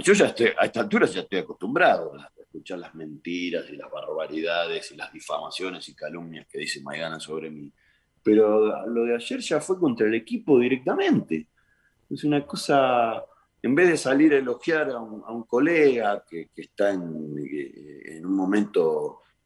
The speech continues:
que el boxeo argentino tanto lo necesita y que me parece que fue un momento histórico para el boxeo argentino, en vez de elogiarlo, sale diciendo eso.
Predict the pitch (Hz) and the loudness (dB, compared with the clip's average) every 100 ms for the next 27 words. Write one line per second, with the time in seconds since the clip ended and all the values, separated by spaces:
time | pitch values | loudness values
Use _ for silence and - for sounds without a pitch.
0 | _ - 73 76 - 107 92 90 107 101 | _ -4 -2 0 4 4 4 0 0 0
1 | 110 107 95 90 90 82 87 117 110 - | 0 0 2 0 0 -4 -2 2 2 2
2 | 92 92 - _ _ _ - 73 - 67 | -2 -2 -12 _ _ _ -12 -10 -4 -2
3 | 71 76 73 82 92 90 82 73 95 87 | -2 -6 -2 2 2 2 -6 0 2 2
4 | 82 90 82 78 71 - - 101 82 76 | 2 2 2 0 0 2 6 6 4 -4
5 | 71 76 78 78 - 85 87 127 - 95 | -6 -4 -2 -2 0 0 0 0 2 4
6 | 101 110 113 117 185 226 175 107 92 - | 6 6 6 4 4 2 2 -2 -6 -10
7 | - 110 104 101 110 127 165 190 - 175 | -4 0 0 -2 -4 -4 -2 -2 -4 -10